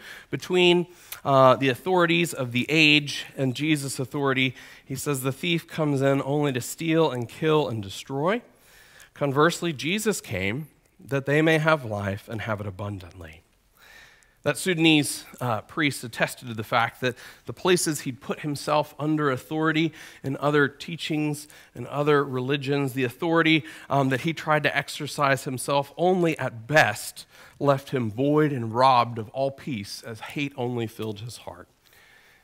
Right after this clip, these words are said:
And the only place that he could turn and find the truth and the love of God was through Christ Jesus. And, and I think that's profound because, um, think about this, if you will, with me for a moment.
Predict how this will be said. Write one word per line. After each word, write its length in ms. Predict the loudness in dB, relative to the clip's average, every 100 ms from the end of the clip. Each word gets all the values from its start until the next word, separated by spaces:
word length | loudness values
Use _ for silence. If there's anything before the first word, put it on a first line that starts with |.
| -4
And 100 | 0
the 80 |
only 220 | 2 2 0
place 320 | -2 -4 -2
that 140 | -6
he 120 | -6
could 180 | -6 -10
turn 380 | -12 -6 -2 -2
and 160 | -2 -6
find 720 | -8 -4 -2 0 0 -2 -4 -16 _ -10
the 80 |
truth 560 | -10 -8 -2 0 0 -2
and 140 | -6
the 80 | -4
love 540 | 0 2 6 4 4 -4
of 200 | -10 -8
God 440 | -6 0 0 0 -4 -20 -4
was 260 | 0 0 -2
through 300 | -12 -10 -10
Christ 420 | -6 -8 -8 -12
Jesus. 680 | -12 -12 -14 -20 -18 -18 -20 _ _ _ _ _ -20 -18 2
And, 200 | 2 2
and 120 | 0
I 80 | -2
think 200 | -2 0
that's 180 | -2 -2
profound 720 | -4 -2 4 6 6 4 -2
because, 340 | -2 0 -2 -8 -16 4
um, 260 | 4 4
think 260 | 0 -2 2
about 320 | 2 0 -2
this, 240 | -6 -4
if 100 | -6
you 80 | -4
will, 320 | 0 4 4
with 320 | 2 -4 -6 -4
me 140 | -6
for 240 | -4 -2
a 40 | 0
moment. 400 | 0 0 -2